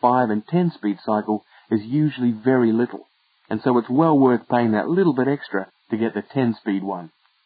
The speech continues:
So I would tend to recommend the ten speed bike as the price is similar. However, you'll be getting better quality components. Now, the next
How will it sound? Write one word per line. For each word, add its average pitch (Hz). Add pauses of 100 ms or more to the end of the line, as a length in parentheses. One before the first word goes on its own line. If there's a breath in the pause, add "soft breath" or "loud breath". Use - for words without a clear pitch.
(540 soft breath)
So 156
I 208
would 151
tend 143
to 131
recommend 123
the 104 (100)
ten 151
speed 113
bike 113 (120)
as 110
the 104
price 123
is 104
similar. 113 (460 soft breath)
However, 120
you'll 120
be 113
getting 110 (120)
better 151
quality 110
components. 104 (1500 soft breath)
Now, 147
the 127
next 220